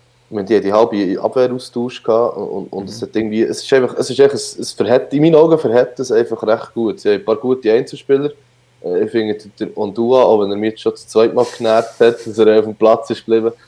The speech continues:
Speaker 1: äh, ein sehr, sehr guter Sechser auch, wo, wo das Mittelfeld zusammen hat. Du hast mit dem, mit dem Tassar in meinen Augen einen Top-Transfer gemacht von Aarau, was auch noch mutig ist vom Tassar dann eigentlich,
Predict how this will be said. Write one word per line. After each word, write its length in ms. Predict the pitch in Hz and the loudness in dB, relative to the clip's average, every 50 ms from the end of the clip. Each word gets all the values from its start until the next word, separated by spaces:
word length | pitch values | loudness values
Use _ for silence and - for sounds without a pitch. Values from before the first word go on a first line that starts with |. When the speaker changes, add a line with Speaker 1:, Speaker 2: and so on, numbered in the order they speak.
| _ _ _ _ - | _ _ _ _ -10
Speaker 1:
äh, 580 | - 87 - - - - 87 - 98 - - | -8 -6 -4 -2 -2 -2 -4 -4 -6 -6 -6
ein 140 | 107 110 - | -4 -4 -6
sehr, 400 | - - 113 113 120 131 139 139 | -6 -2 2 4 4 4 4 2
sehr 280 | 139 - 127 127 127 127 | 2 2 2 2 2 0
guter 360 | 127 - 135 131 131 - 131 | -2 -2 -2 -2 -2 -4 -10
Sechser 580 | 127 - 123 120 131 - - - - 131 120 110 | -4 -2 0 0 -2 -4 -10 -6 -6 -2 0 0
auch, 140 | 113 123 123 | 0 0 -2
wo, 200 | 107 104 87 80 | -4 -6 -6 -6
wo 60 | 101 107 | -10 -12
das 120 | _ - | _ -10
Mittelfeld 400 | 117 113 - 120 - 117 110 - | -10 -10 -8 -4 -4 -4 -2 0
zusammen 260 | - 113 110 113 113 | -2 -2 -2 0 -2
hat. 180 | 117 113 113 _ _ | -2 -2 -4 _ _
Du 120 | - 110 101 | -6 -4 -4
hast 220 | 98 92 - - | -4 -6 -8 -10
mit 180 | 98 92 _ - | -14 -14 _ -10
dem, 220 | 104 98 95 98 _ - _ _ _ | -10 -10 -10 -12 _ -20 _ _ _
mit 220 | - 98 95 - - | -10 -10 -10 -10 -14
dem 160 | 98 95 - _ - | -14 -14 -8 _ 2
Tassar 400 | 113 123 120 - 123 120 120 120 | 2 2 4 4 4 4 4 4
in 100 | 117 117 | 2 0
meinen 140 | 120 117 | 0 0
Augen 240 | 113 113 120 117 - | 2 2 2 2 2
einen 300 | 113 90 82 92 82 - _ _ - | 0 0 0 0 -4 -6 _ _ -2
Top-Transfer 680 | - 117 123 - - - 127 127 127 - - 117 117 | 0 0 0 0 -4 -8 -8 -8 -6 0 2 2 2
gemacht 260 | 117 - 120 117 120 - | 2 -2 -6 -6 -6 -6
von 120 | - - 104 107 113 | -2 0 2 2 2
Aarau, 320 | 117 120 117 120 127 127 - _ _ _ _ _ _ _ - | 2 2 2 0 0 -2 -10 _ _ _ _ _ _ _ -4
was 200 | 104 98 - - | -4 -4 -2 -2
auch 80 | 101 | -2
noch 140 | 101 104 104 | -2 -2 -2
mutig 460 | 104 104 107 113 139 - - 131 117 | -2 -4 -6 -6 -6 -8 -8 -8 -6
ist 320 | 135 127 - - - 131 123 | -6 -8 -8 -10 -12 -10 -10
vom 200 | 123 120 120 - | -10 -12 -6 0
Tassar 300 | 123 120 123 - 131 123 | 0 0 2 2 -2 -2
dann 240 | 120 127 123 120 113 | 0 0 -2 0 0
eigentlich, 480 | 110 120 120 127 120 _ - 120 117 | -2 -2 -4 -6 -12 _ -8 -8 -8